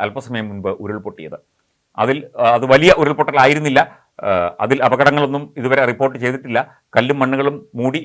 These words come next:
ആ, വഴികളും അതുപോലെയുള്ള പ്രദേശങ്ങളുമൊക്കെ, ആ, മൂടി നിറഞ്ഞിരിക്കുകയാണ് എന്ന് മാത്രമേ ഉള്ളൂ. അതുപോലെ അങ്ങോട്ട് പോകാൻ സാധിക്കുന്നില്ല എന്നത് നമ്മൾ തുടക്കം മുതൽ തന്നെ അത് പറയുന്നതാണ്. കാരണം അങ്ങോട്ട് എത്തിപ്പെടാൻ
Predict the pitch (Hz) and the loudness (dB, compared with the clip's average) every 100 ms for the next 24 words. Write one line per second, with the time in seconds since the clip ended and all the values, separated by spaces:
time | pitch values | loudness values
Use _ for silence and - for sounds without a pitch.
0 | - - 107 104 113 123 139 123 123 131 | -8 -2 0 2 2 2 -2 0 0 2
1 | 131 131 117 127 123 139 135 117 135 - | 2 0 0 -2 -2 -4 -4 -4 -8 -8
2 | _ _ - 98 90 95 110 - 123 156 | _ _ -6 -2 -2 -4 -12 -10 -6 -2
3 | 156 143 160 185 175 151 131 117 127 117 | 4 4 6 2 0 -2 0 0 -6 -6
4 | 113 104 113 110 101 147 _ _ _ _ | -6 -6 -8 -8 -10 -12 _ _ _ _
5 | 110 117 120 123 123 127 143 139 147 190 | -4 2 2 0 -2 -2 0 4 8 8
6 | 180 165 156 156 147 147 135 135 107 104 | 8 4 2 -4 0 0 0 -2 0 -2
7 | 120 131 123 - 170 185 170 160 143 127 | -6 -2 -2 0 2 4 4 2 0 -2
8 | 120 127 120 110 101 95 107 120 120 151 | -2 -2 -4 -4 -4 -4 -2 -2 0 0
9 | - - 180 175 170 | 0 -4 -2 4 4